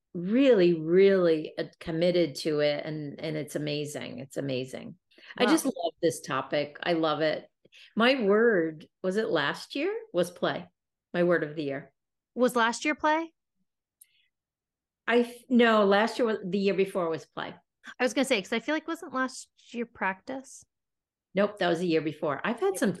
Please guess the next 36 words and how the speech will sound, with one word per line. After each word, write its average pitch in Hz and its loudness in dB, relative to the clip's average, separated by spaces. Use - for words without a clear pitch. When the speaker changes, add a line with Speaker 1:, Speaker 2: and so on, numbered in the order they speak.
Speaker 1:
terrific 151 -6
words. 131 -6
Speaker 2:
Yeah. 190 0
Speaker 1:
Last 208 -2
year 269 2
was 214 0
courage. - -6
Speaker 2:
Courage. 190 -6
Okay. 208 -4
And 226 0
t-, 262 0
the, 233 -4
wait, 208 0
remind 196 -2
me 214 -2
of 190 -6
this 190 -8
year. 180 -10
Speaker 1:
Enough. 160 -2
Speaker 2:
Enough. 196 -2
Yes. - -18
Okay. - -20
Okay. - -20
How 233 -4
do 233 0
you 233 2
feel 226 0
you're 202 2
doing 185 -2
with 165 -4
your 156 -6
word? 156 -8
This 233 0
is 254 0
kind 208 0
of 185 -4